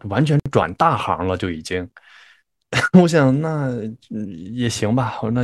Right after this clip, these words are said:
不行，国家电网，我去国企，是吧？也比较符合家里人的期待。”啊，也能还算，我自己觉得也还可以吧，转行就转行嘛。嗯，毕竟这个这么多年的坚持，我想也就到这儿了，有可能。我还面试了工信部，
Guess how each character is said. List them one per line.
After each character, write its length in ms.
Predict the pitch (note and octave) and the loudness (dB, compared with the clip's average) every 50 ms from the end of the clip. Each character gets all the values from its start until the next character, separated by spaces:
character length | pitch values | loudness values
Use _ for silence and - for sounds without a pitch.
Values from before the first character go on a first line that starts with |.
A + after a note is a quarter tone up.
| A#2 - | -2 -4
不 80 | - | -4
行， 140 | A#2 A#2+ A#2+ | -2 -2 -2
国 120 | A2 - A2+ | 0 0 0
家 100 | A2+ A#2 | 0 0
电 120 | B2 A2+ | 0 0
网， 160 | G2+ F#2 F2+ | 0 0 -2
我 80 | F#2+ F2+ | -4 -6
去 200 | - - A2+ G#2 | -4 -4 -4 -2
国 180 | - G2 G2+ | 0 0 0
企， 420 | G#2 - - F#2 D#2+ D2+ E2 E2 E2+ | 0 -2 -6 -8 -6 -6 -6 -6 -8
是 120 | - - | -10 -12
吧？ 180 | F#2+ F2+ F2+ F2+ | -12 -10 -8 -6
也 320 | F2 E2+ F2 E2 E2 E2 | -4 -4 -4 -4 -4 -6
比 140 | E2 - F2 | -6 -2 0
较 120 | F#2 G2 | 2 2
符 180 | G2 - - G2+ | 0 0 -4 -4
合 260 | G2+ G2+ F#2 F#2+ F#2+ | -2 0 0 0 0
家 160 | F#2 - F#2+ | 0 0 -2
里 80 | F#2+ F2+ | -2 -4
人 140 | D2+ - F2 | -6 -6 -6
的 220 | F#2 F2+ F2+ F2 E2+ | -4 -4 -4 -6 -8
期 180 | - - A#2+ | -6 -4 -2
待。” 260 | A2+ C3 A2 F2+ - _ _ _ _ _ _ _ _ | -2 -2 -2 -4 -10 _ _ _ _ _ _ _ _
啊， 160 | _ - - E2+ | _ -12 -12 -8
也 160 | F2 E2 D#2+ | -8 -8 -8
能 180 | - - A#2 | -6 -8 -6
还 120 | B2+ C3 C3 | -4 -4 -6
算， 360 | C3+ - D3+ D3 C3 A#2 G#2+ G2 | -4 -4 -4 -4 -2 -4 -6 -6
我 160 | G2 G2 G2+ | -8 -8 -8
自 120 | - - | -6 -6
己 160 | C3 A2 A2 A2 | -4 -4 -4 -4
觉 120 | A2 A2+ | -4 -4
得 80 | A#2+ B2 | -4 -4
也 200 | A2+ G2 F#2+ G2 A2 - - - | -6 -6 -8 -10 -14 -18 -16 -12
还 100 | - - C3 - | -12 -12 -12 -10
可 160 | - - A#2 | -6 -4 -4
以 120 | C3+ A#2+ | -4 -4
吧， 120 | G#2+ - - | -6 -10 -10
转 160 | - - E2+ - | -10 -10 -6 -4
行 100 | A#2+ C3+ | -2 -2
就 80 | C#3 | -2
转 140 | C3+ - E2+ | -2 -4 -6
行 180 | - - - G#2 | -8 -8 -8 -8
嘛。 100 | A2+ G2 - _ _ _ - | -8 -8 -12 _ _ _ -12
嗯， 140 | G2 F#2 F2+ - _ _ - - - - _ | -12 -10 -12 -14 _ _ -20 -20 -20 -16 _
毕 120 | - G2+ | -12 -6
竟 160 | - A2+ G#2+ | -4 -2 -2
这 120 | G#2 G#2+ G2 | 0 -2 -2
个 80 | F#2+ F#2 | -4 -6
这 160 | - - A2+ | -6 -4 -2
么 60 | G#2 F#2+ | 0 0
多 100 | G#2 G#2 | 0 0
年 100 | F#2+ F2+ | 0 -2
的 80 | F#2+ | -4
坚 240 | F#2+ - - G2 G2+ | -4 -4 -2 -4 -4
持， 280 | G2 - - E2+ E2+ F2 | -4 -6 -6 -6 -4 -4
我 200 | E2+ E2+ D#2+ E2+ | -4 -4 -4 -6
想 320 | - G#2 F2+ D#2+ D2+ D2 C#2 C#2+ - C#2 D2 D#2+ E2 F2+ F2+ F2+ - | -8 -12 -12 -12 -12 -14 -14 -14 -16 -16 -16 -16 -16 -18 -18 -16 -14
也 100 | - - - | -14 -10 -8
就 100 | F2+ F2+ | -4 0
到 160 | A2 B2+ A#2+ | 2 2 2
这 80 | G2 F2+ | 2 0
儿 60 | D2+ | -4
了， 80 | D#2+ D#2 - | -8 -12 -12
有 120 | E2+ E2 | -12 -12
可 140 | E2+ - - | -10 -12 -14
能。 100 | - G#1+ - _ _ _ - - - - - - - - _ _ _ _ _ | -16 -18 -20 _ _ _ -20 -20 -20 -20 -20 -20 -20 -20 _ _ _ _ _
我 80 | - A#2 | -4 0
还 200 | - G#2 G#2 - _ _ | 0 0 0 -2 _ _
面 200 | B2+ A#2+ G#2+ G2+ | 4 4 4 2
试 100 | - G#2 | 2 0
了 120 | G2 F#2 | 0 0
工 120 | - A2 | 0 -2
信 200 | G2+ G2+ G#2+ G2 | -4 -2 -4 -2
部， 180 | F#2 G#2 - - | -2 -4 -6 -6